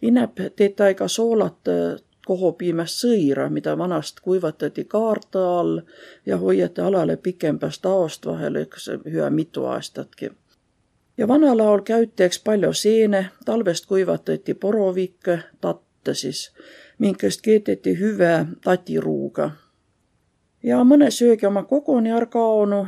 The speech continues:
nigu kanepist teetü määts, kruusli vai kanepipiim,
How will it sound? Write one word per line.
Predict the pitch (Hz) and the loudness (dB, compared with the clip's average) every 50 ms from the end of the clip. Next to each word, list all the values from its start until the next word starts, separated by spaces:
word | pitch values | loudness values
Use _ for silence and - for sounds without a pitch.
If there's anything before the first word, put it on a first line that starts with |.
| 185 190 | -6 -6
nigu | 185 175 165 170 160 | -6 -4 -4 -4 -4
kanepist | - - 226 240 226 185 - - 156 - - | -2 -2 0 0 0 0 -2 -4 -8 -6 -4
teetü | - 160 156 - _ - 143 | -4 -4 -4 -4 _ -6 -4
määts, | 151 156 175 196 208 208 202 196 185 185 - - - - - 185 - | -2 0 2 2 2 2 2 0 0 -2 -6 -10 -12 -12 -12 -16 -14
kruusli | - - 208 220 226 226 208 180 - 160 156 147 | -6 -4 -2 -2 0 0 -2 -2 -2 -2 -2 0
vai | 151 147 | 0 0
kanepipiim, | 143 - 202 214 196 151 - - - - - - 208 208 208 196 185 175 165 165 165 | 0 0 0 0 0 0 -2 -2 -6 -6 -4 -6 -4 -4 -4 -2 -2 -2 -2 -4 -4